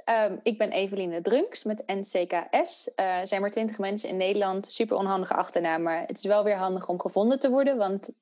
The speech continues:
typ Drunks in en je vindt me. Ehm, ik, eh, pro-, profileer mezelf als mindset coach en marketingstratege, omdat ik je, eh, ja, ik kan puur op mindset gaan zitten, maar dan mist er vaak een beetje praktisch.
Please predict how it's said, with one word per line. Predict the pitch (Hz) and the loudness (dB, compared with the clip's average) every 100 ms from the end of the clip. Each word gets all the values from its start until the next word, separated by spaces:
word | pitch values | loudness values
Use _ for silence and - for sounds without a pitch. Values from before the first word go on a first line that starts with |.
| - | -2
typ | 220 214 | -2 0
Drunks | 190 208 214 | 0 0 0
in | 180 | -2
en | - 170 | -2 -2
je | 175 | 2
vindt | 226 302 | 2 2
me. | 277 330 - - - - - - | 2 -2 -4 -20 -18 -18 -20 0
Ehm, | 214 226 226 226 226 | 4 4 6 4 4
ik, | 214 208 214 220 | 4 4 4 4
eh, | - - 202 190 190 185 - - _ | 2 4 4 4 4 2 0 -4 _
pro-, | - 208 214 - | 2 2 2 -2
profileer | - 208 220 226 | -2 0 4 4
mezelf | 240 214 196 | 6 4 4
als | - 202 | 2 2
mindset | 202 233 214 202 | 2 4 2 2
coach | 175 170 - | 0 0 -2
en | 156 170 | -4 0
marketingstratege, | 196 302 - 277 269 - 233 220 208 214 - | 2 2 0 0 0 0 0 2 2 0 0
omdat | - 196 190 180 185 180 180 | 2 2 2 2 2 2 -2
ik | - 180 175 | -2 0 0
je, | - 170 170 170 - | 0 2 2 2 0
eh, | 170 160 160 160 | -4 -2 -2 -2
ja, | 175 | -2
ik | - | 0
kan | 180 196 | -2 2
puur | 233 | 2
op | 220 202 | 2 2
mindset | 208 214 208 | 0 0 -2
gaan | - 180 | -2 -2
zitten, | 175 170 160 170 | -2 0 0 0
maar | 165 165 | -2 0
dan | 170 170 | 0 0
mist | 175 - | 0 -2
er | 175 | -2
vaak | 165 160 | -2 -2
een | 160 | -2
beetje | 160 - | -4 -2
praktisch. | 247 247 277 339 - | -2 0 -2 -2 -6